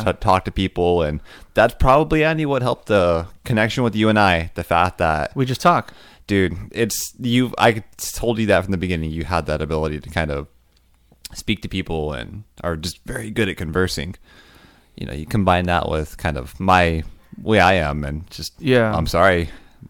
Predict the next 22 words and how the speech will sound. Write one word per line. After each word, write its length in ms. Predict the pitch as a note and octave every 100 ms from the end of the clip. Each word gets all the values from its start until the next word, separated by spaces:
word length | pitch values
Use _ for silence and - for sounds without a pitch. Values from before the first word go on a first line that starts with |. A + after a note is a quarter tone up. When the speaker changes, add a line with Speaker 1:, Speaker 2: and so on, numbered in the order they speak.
| -
Speaker 1:
as 320 | D#2+ E2 D#2+
Kathy 380 | - F#2 F#2 F2
said, 280 | E2+ E2+ E2
it's 140 | F2+ E2
a 40 |
boyfriend 400 | D#2 F2 - F2
made 120 | F2
in 100 | F2
heaven. 240 | F2+ G#2 F#2+
Speaker 2:
<laughs> 80 |
Speaker 1:
There 600 | E3 G#3 D3 G#3 E3+ G3
you 60 | E3+
go. 140 | C3
Speaker 2:
Bromance. 520 | C#3+ E3+ D3+ C#3+ G#2 A2
Speaker 1:
The 60 | -
Speaker 2:
My 60 |
wife 160 | C3+ C#3+
was 80 | G#2
Speaker 1:
bromance 160 | A2+
is 60 | A#2
Speaker 2:
kinda 140 | D#3
Speaker 1:
in 60 | C3+